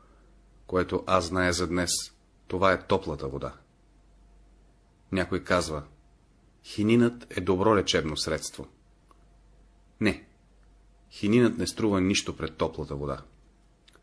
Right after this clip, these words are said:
Опитали ли сте силата на това лекарство? Аз не говоря за студената вода от някой извор. Не, ще вземете чиста изворна вода. Ще я турите не върху някой пушлив огън,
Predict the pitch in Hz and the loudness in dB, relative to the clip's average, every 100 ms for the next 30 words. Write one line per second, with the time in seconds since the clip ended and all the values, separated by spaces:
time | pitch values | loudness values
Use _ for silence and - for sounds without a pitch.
0 | _ _ _ _ _ _ _ - 123 123 | _ _ _ _ _ _ _ -2 0 2
1 | 147 113 95 - - 107 95 82 76 78 | 4 4 2 -2 0 4 4 2 -4 -2
2 | 80 80 - 87 - - 78 - _ - | -2 -2 0 -2 -2 -6 -16 -20 _ -20
3 | - _ _ _ _ _ _ - _ _ | -20 _ _ _ _ _ _ -20 _ _
4 | _ _ - - 107 104 120 143 98 90 | _ _ -4 0 2 4 8 8 8 2
5 | - 90 98 90 90 85 95 90 90 85 | -2 -2 0 0 -2 0 2 2 0 -4
6 | - 82 90 78 76 71 - _ _ _ | -2 -4 -2 -4 -6 -10 -16 _ _ _
7 | _ _ _ _ _ - 113 95 - _ | _ _ _ _ _ -2 0 0 -6 _
8 | _ _ _ _ - - 92 92 101 98 | _ _ _ _ -20 -6 -2 2 2 2
9 | - 85 - 120 - 135 - 110 95 98 | -2 -4 -2 -2 -2 -4 -2 -2 0 0
10 | 95 82 80 76 78 - _ _ _ _ | 0 -2 -4 -4 -4 -8 _ _ _ _
11 | _ _ _ - - 85 - 110 101 - | _ _ _ -12 -4 -4 0 0 0 0
12 | 87 - - 90 101 107 110 120 127 - | -4 -4 -4 0 0 2 2 2 -2 -2
13 | 110 - 101 - - 101 85 76 | -4 -2 -2 -4 -4 -2 -2 -6